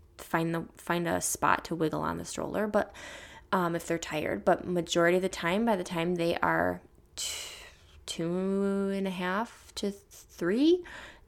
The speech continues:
um, more like three, they've been, they can walk a whole course.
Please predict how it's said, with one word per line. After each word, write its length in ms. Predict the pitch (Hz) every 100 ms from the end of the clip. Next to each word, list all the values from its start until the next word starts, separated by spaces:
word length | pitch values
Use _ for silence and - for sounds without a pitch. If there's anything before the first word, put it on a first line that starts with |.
| - - -
um, 520 | 190 175 170 175 - - -
more 240 | 185 180
like 140 | 185
three, 380 | 185 - 233 285 -
they've 340 | 185 180 180
been, 440 | 185 185 185 185 190 - - - - -
they 160 | 180
can 160 | 175 185
walk 220 | 185 180
a 40 | 180
whole 140 | 180
course. 500 | 180 170 175 - -